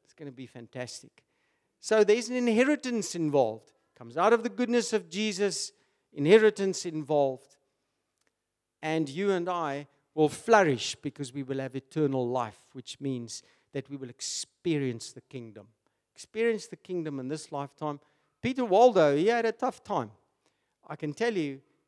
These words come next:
he must have had a very deep quality of relationship with God. His relationship must have been astounding because he just refused to back down. The same with the disciples. They were all slaughtered for their faith,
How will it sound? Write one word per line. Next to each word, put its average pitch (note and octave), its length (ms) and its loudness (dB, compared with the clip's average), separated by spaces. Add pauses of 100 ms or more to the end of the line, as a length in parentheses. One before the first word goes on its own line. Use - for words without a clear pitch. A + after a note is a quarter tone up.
(120)
he C#3+ 100 -8
must E3 280 -4
have E3+ 120 -6
had D3 180 -2
a C#3 80 -2
very F3 340 0
deep D3+ 340 -8
quality E3 400 -6
of C3 140 -8
relationship D3 800 -8
with B2+ 180 -10
God. C3 300 2 (1400)
His D#3+ 200 -2
relationship F3 720 0
must E3 240 -4
have F3 100 -16
been E3 160 -2
astounding D#3 520 -4
because C3 260 -10
he C3+ 60 -20
just D#3+ 180 -8
refused D3 560 -10
to C3+ 60 -16
back A#2 360 -6
down. B2 280 -8 (1000)
The F#3 80 -8
same A#3+ 300 -4
with B3 100 -2
the A#3+ 80 -4
disciples. G#3+ 760 -8
They D3+ 80 -4
were E3 100 -2
all G3 80 0
slaughtered G#3+ 520 0
for - 160 -14
their G#3 140 -6
faith, - 480 -4